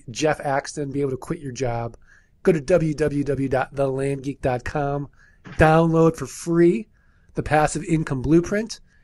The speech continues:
get the ebook, How to Avoid the Three Fatal Land Buying Mistakes, and of course, get this always informative and engaging podcast delivered each week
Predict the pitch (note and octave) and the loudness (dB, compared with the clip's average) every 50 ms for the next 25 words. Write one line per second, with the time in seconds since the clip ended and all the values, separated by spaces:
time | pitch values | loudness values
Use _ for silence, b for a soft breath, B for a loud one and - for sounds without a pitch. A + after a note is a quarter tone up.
0 | - - _ - - G3+ G3+ - - - - G#3 G#3+ G3+ F#3 G#3+ A#3+ A#3 - - | -20 -20 _ 6 6 6 6 4 -8 -6 0 2 2 2 2 2 0 -2 -6 -12
1 | - - - - _ _ - - - F3 F3+ F3+ F3 D#3 D#3 E3+ F3 E3+ E3+ - | -20 -20 -20 -20 _ _ -12 2 6 8 8 8 8 6 6 6 6 6 4 2
2 | - F3 E3 E3+ F3+ D#3 D3+ C#3+ D#3 D#3 E3 E3+ E3 E3+ E3+ E3+ E3+ E3+ - - | -4 -4 -2 0 0 0 2 2 2 0 0 0 0 0 0 0 -2 -4 -4 -4
3 | F#3 F#3+ B3+ - - - - - - - - _ _ _ _ _ _ _ _ - | -4 -4 -4 -8 -12 -16 -16 -18 -20 -20 -20 _ _ _ _ _ _ _ _ -2
4 | - F3+ F#3 F#3+ F3+ - - B3+ C#4 A#3+ - - G#3+ - A3+ G3+ - - F3 F#3 | 2 2 2 2 0 -2 0 0 0 0 2 -2 -2 -2 -2 -4 -2 0 2 4
5 | G#3+ A3+ F3+ F3 D#3+ - - - D#3+ E3 G3+ C#4+ B3 D#3+ A2+ A2 A2+ A2+ - _ | 4 4 2 -2 -6 -8 -10 -8 -4 -2 0 0 2 0 0 0 -4 -6 -8 _
6 | - C#3+ C#3+ C#3+ C#3 C3 B2 - D3+ F3+ A3 - A3 F3 - - - - D#3+ - | -6 -4 -2 -2 -4 -4 -4 -2 -2 -2 -2 -2 -4 -6 -6 -6 -8 -4 0 0
7 | - G#3+ - - A2+ G2 G2+ C#3 - - - - - - - - - - - - | 0 0 -2 -4 -4 -4 -4 -6 -8 -8 -14 -18 -20 -20 -20 -20 -20 -20 -20 -20
8 | - - D#3 D#3 E3+ D#3+ E3 E3 - - G#3+ A3 G#3+ - - D#3 E3 G3 B3 - | -12 -4 2 2 6 6 6 4 4 -2 -4 -4 -4 -4 -2 -2 -2 -2 -2 -6
9 | - - | -8 -20